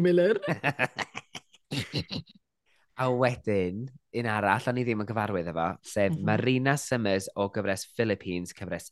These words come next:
Speaker 2: un, yn dod allan yn,
Speaker 1: Mm.
Speaker 2: mewn gwisg aur, ac oedd hi, oedd hi efo'r mwgwd
Speaker 1: Ie.
Speaker 2: ma dros, wel, yr hwd, yr hugan ma dros ei wyneb, yn disgleirio yn y
Speaker 1: Ie.
Speaker 2: golau.
Speaker 1: <gasps> A wedyn mae hi'n gweud,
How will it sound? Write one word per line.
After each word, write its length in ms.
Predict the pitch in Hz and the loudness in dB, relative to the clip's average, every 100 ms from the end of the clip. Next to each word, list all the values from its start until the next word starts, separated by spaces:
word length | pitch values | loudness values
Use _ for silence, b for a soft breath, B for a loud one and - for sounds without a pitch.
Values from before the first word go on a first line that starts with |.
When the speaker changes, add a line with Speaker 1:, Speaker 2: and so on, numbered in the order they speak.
| - | -6
Speaker 2:
un, 360 | 104 92 113 196 _ b b b b b - | -2 -2 -2 -8 _ b b b b b -4
yn 160 | 113 107 | -2 -2
dod 140 | 120 | -2
allan 380 | 117 - 101 101 | -2 -2 -4 -4
yn, 300 | - 101 95 | -6 -4 -4
Speaker 1:
Mm. 20 | - | -6
Speaker 2:
mewn 260 | 95 92 - _ _ - | -4 -4 -6 _ _ -6
gwisg 500 | 107 101 95 - - - | -4 -2 -4 -8 -16 -10
aur, 300 | 107 101 98 | -6 -4 -4
ac 160 | 95 | -8
oedd 200 | 95 110 107 | -6 -6 -4
hi, 60 | 104 | -6
oedd 120 | 117 113 | -6 -4
hi 40 | 107 | -2
efo'r 120 | 104 | -2
mwgwd 460 | 113 131 165 107 | 0 -2 0 -2
Speaker 1:
Ie. 60 | 98 | -2
Speaker 2:
ma 80 | 101 | -4
dros, 460 | - 104 95 - - | 0 -2 -2 -10 -8
wel, 180 | 110 92 | -6 -4
yr 80 | 85 - | -8 -8
hwd, 340 | 139 147 - - | 0 0 0 -6
yr 140 | 107 - | -8 -8
hugan 380 | 135 - 123 | -8 -4 -2
ma 100 | 107 | -2
dros 300 | 98 104 92 | -4 -6 -8
ei 80 | 98 - | -12 -12
wyneb, 380 | 113 107 87 87 - B B B B | -10 -6 -6 -10 -18 B B B B
yn 60 | 113 | -10
disgleirio 760 | 113 - - 131 127 120 117 110 | -8 -8 -2 0 2 2 2 0
yn 80 | |
y 60 | 90 | -2
Speaker 1:
Ie. 20 | |
Speaker 2:
golau. 480 | 107 104 101 90 87 _ _ _ - | -4 -2 -2 -4 -8 _ _ _ -20
Speaker 1:
<gasps> 720 | - 226 - - - _ - | -16 -14 -16 -20 -20 _ -6
A 20 | |
wedyn 280 | 170 170 170 | -4 -2 -2
mae 80 | 160 | -2
hi'n 100 | 160 | -2
gweud, 440 | 151 147 143 143 | -2 -2 -4 -6